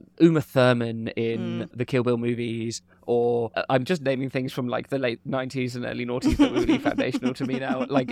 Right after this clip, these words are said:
Speaker 1: uh, stuff like the Charlie's Angels movies and all
Speaker 2: Mm-hmm.
Speaker 1: of those kinds of things. It's that kind of powerful woman energy that I think she's able to represent that I don't think we necessarily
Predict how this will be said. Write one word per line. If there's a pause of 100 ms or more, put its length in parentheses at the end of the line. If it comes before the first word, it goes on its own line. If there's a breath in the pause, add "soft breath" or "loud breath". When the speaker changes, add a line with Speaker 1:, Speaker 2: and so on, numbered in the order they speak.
Speaker 1:
uh, (140)
stuff
like
the
Charlie's
Angels
movies
and
all
Speaker 2:
Mm-hmm.
Speaker 1:
of
those
kinds
of
things. (300)
It's
that
kind
of
powerful
woman (180)
energy (140)
that (100)
I
think
she's
able
to (280)
represent
that
I
don't
think
we
necessarily